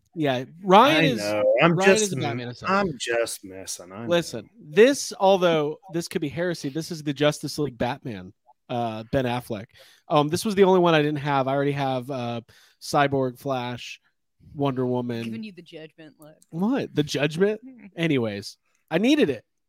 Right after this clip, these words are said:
Speaker 1: 'cause I do collect the live action D C McFarlanes. Um,
Speaker 2: God, I wish I had something Batman so I could just be like,
Speaker 1: <laughs>
Speaker 2: "Hey, hey,
Speaker 1: hey, hey, I got," you just drop
Speaker 2: Me
Speaker 1: a bat
Speaker 2: too.
Speaker 1: signal.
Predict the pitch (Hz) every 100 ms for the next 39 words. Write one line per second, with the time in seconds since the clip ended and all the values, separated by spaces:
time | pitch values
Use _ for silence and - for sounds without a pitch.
0 | _ 175 170 170 190 - 202 202 180 170
1 | 175 170 - 165 156 156 156 147 170 170
2 | 131 107 120 _ - _ _ - - -
3 | 127 117 113 123 120 143 160 147 117 113
4 | 113 - 110 113 101 110 113 113 110 131
5 | 117 117 - - - 139 117 113 117 151
6 | 214 285 247 214 233 233 220 247 240 285
7 | 294 262 269 214 185 170 277 254 - 605
8 | 269 339 339 226 220 240 233 214 - 240
9 | - 208 247 170 170 160 311 339 349 359
10 | 277 165 165 170